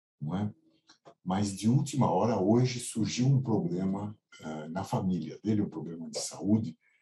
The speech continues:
e ele tá acompanhando a pessoa, ele se desculpa, ele gostaria muito de estar aqui, e é realmente uma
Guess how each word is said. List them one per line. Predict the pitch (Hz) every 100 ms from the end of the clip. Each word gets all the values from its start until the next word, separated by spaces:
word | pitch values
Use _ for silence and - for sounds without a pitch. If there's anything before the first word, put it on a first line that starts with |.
| _ -
e | 92
ele | 90
tá | -
acompanhando | - 104 101 101 90 82 85 82 80
a | 78
pessoa, | 78 78 - 95 104 107 _ _ _ _ _ -
ele | - -
se | - 87
desculpa, | - - 101 104 107 117 117 - _ _ - - -
ele | 82
gostaria | 95 92 - 85 90 87
muito | 90 101 113 123 107 -
de | 82
estar | 85 - -
aqui, | 69 - 98 98
e | 90
é | 87
realmente | 117 104 90 85 -
uma | 85